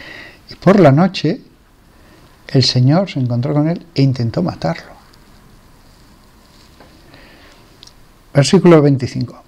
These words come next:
Pero Céfora tomó un pedernal y cortó el prepucio de su hijo y tocó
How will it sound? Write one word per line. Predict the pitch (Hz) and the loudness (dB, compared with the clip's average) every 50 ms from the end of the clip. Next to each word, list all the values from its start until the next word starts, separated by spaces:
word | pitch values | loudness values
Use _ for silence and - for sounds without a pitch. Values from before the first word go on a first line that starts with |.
| _ _ | _ _
Pero | - 175 180 175 170 - - - - _ _ _ _ _ _ - | 4 6 6 6 6 4 -2 -14 -20 _ _ _ _ _ _ -18
Céfora | - - - - 226 214 - - 131 117 120 127 - - _ _ _ _ _ _ _ - - - - - - - _ | -12 -4 2 4 4 4 4 2 0 2 0 -2 -4 -8 _ _ _ _ _ _ _ -20 -20 -20 -20 -20 -20 -12 _
tomó | - 170 165 170 208 226 220 220 - - | 2 6 6 8 8 6 4 2 0 2
un | 190 220 208 175 | 2 4 4 2
pedernal | - - 160 135 131 123 120 135 165 175 143 120 123 139 143 _ _ _ _ _ _ _ - - - - - - - | 2 -2 -2 -2 -2 -4 -4 -4 -4 -4 -4 -4 -8 -10 -14 _ _ _ _ _ _ _ -20 -20 -20 -20 -10 -4 0
y | 196 180 | 0 0
cortó | - - 214 185 175 - - 180 190 196 196 - - - - - - - - | 4 4 4 4 4 4 4 6 6 4 4 0 -12 -20 -20 -20 -8 0 4
el | 156 156 143 | 4 4 4
prepucio | - 165 180 175 180 - - 196 190 185 - 185 180 175 | 4 4 2 2 2 2 2 2 2 2 2 2 2 2
de | 170 170 | 2 0
su | - - 170 196 | -2 -2 -2 0
hijo | 208 185 - - 127 139 170 - - _ _ _ _ _ _ _ _ _ _ _ _ - - - - - - _ _ | 0 -2 -4 -6 -8 -8 -10 -12 -16 _ _ _ _ _ _ _ _ _ _ _ _ -20 -20 -20 -20 -20 -20 _ _
y | - 185 180 | 2 2 4
tocó | 180 226 233 220 - - 247 277 262 262 - - | 6 4 4 4 4 4 6 6 6 4 2 -4